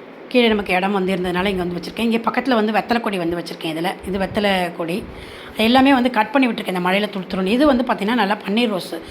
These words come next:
ரொம்ப சூப்பராவே வந்து பூத்துட்டே இருக்கும். என்கிட்ட இதுவும் வந்து ரொம்ப வருஷமாவே என்கிட்ட வந்து இருக்கு. இந்த பக்கம் வந்து வெத்தலை வந்து இருக்கு.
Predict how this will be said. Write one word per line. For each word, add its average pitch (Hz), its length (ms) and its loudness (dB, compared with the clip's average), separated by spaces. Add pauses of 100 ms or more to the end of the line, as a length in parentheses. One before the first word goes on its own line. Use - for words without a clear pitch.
(320)
ரொம்ப 214 180 2
சூப்பராவே 214 440 2
வந்து 190 180 -4
பூத்துட்டே 202 380 -4
இருக்கும். 269 240 -2
என்கிட்ட 208 280 0
இதுவும் 220 200 2
வந்து 202 200 -2
ரொம்ப 180 200 -2
வருஷமாவே 185 400 -4
என்கிட்ட 175 280 -6
வந்து 175 200 -4
இருக்கு. 277 220 -4 (920)
இந்த 262 100 0
பக்கம் 262 200 4
வந்து 254 200 2
வெத்தலை 254 320 2
வந்து 196 200 -2
இருக்கு. 190 220 -2